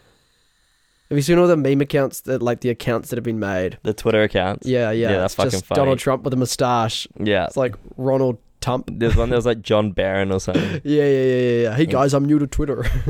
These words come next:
Speaker 1: <laughs>
Speaker 2: "What's up?"
Speaker 1: "What's up?"
Speaker 2: <laughs> "What's been going on?"
Speaker 1: <laughs>
Speaker 2: Um, dude, it's wild. It's
Speaker 1: Yeah.
Speaker 2: fucking wild.
Speaker 1: It's actually insane. Um, pretty late,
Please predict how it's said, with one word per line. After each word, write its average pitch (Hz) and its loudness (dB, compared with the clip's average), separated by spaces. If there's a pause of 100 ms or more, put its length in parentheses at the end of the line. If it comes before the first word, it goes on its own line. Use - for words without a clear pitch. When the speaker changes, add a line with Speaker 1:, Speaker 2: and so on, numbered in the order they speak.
(120)
Speaker 1:
<laughs> - -10
Speaker 2:
"What's 120 0
up?" 160 2 (160)
Speaker 1:
"What's 160 2
up?" 175 2
Speaker 2:
<laughs> - -8
"What's 107 -6
been 170 -4
going 180 0
on?" 139 0 (440)
Speaker 1:
<laughs> - -8
Speaker 2:
Um, 151 -2 (300)
dude, 233 2
it's 151 -4
wild. 101 -2 (320)
It's 110 -12 (240)
Speaker 1:
Yeah. 139 2
Speaker 2:
fucking 110 -6
wild. 82 0
Speaker 1:
It's - -2
actually 196 2
insane. 135 -2 (720)
Um, 123 0 (720)
pretty 226 2
late, 139 0